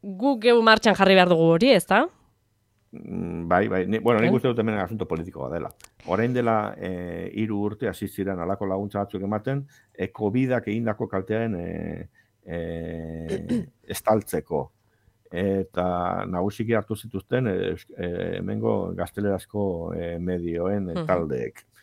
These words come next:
Speaker 2: Eta hura bukatu zan, eta orain haren, eh, osagarri bezala hartzen dionik tankera gauza honi. Eh,
Speaker 1: Bai.
Speaker 2: oraingoan euskarazko hedabideei ere diru pixka gehiago eman diete, eh, aitzakia berdinarekin, baina da pixkat, eh, gutxiago kexatzeko.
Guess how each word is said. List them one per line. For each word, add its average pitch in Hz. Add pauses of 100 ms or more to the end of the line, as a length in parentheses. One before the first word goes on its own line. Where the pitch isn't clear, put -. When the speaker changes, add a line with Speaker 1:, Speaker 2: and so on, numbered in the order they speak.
(560)
Speaker 2:
Eta 87
hura 98
bukatu 104
zan, 131
eta 87
orain 104
haren, 101
eh, 98
osagarri 104
bezala 95
hartzen 90
dionik 87
tankera 85
gauza -
honi. 71 (720)
Eh, 90
Speaker 1:
Bai. 90
Speaker 2:
oraingoan 120
euskarazko 117
hedabideei 107
ere 98
diru 104 (100)
pixka 104
gehiago 98
eman 98
diete, 113 (800)
eh, 92
aitzakia 101
berdinarekin, 104
baina 90
da 101
pixkat, -
eh, 87
gutxiago 92
kexatzeko. -